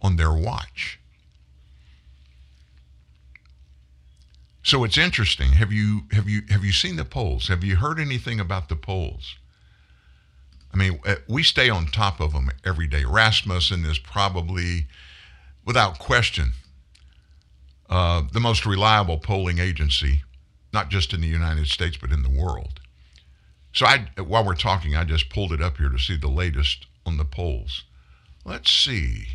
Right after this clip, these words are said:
Here's one. Uh, they change them every day. I've got to sign in.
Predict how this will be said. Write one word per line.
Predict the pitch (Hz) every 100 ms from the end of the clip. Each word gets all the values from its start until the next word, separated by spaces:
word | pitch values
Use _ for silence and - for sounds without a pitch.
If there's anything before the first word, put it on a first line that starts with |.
| - - - - - _ - _ - - _ _
Here's | - 127 120
one. | 104 104 120 135 135 110 - - - - -
Uh, | 67 67
they | 73 90 82
change | - - 101
them | 87
every | 85 76
day. | 65 71 55 64 - - - _ - _ _ _ _ - - - - - _ - - - - _ - _ - - _ - - - _ _ - - - _ - - - - - _ _ _ _ _ _ _ _ _
I've | 90 85
got | 78
to | 78
sign | - 69 60 58
in. | 50 - - - - - - -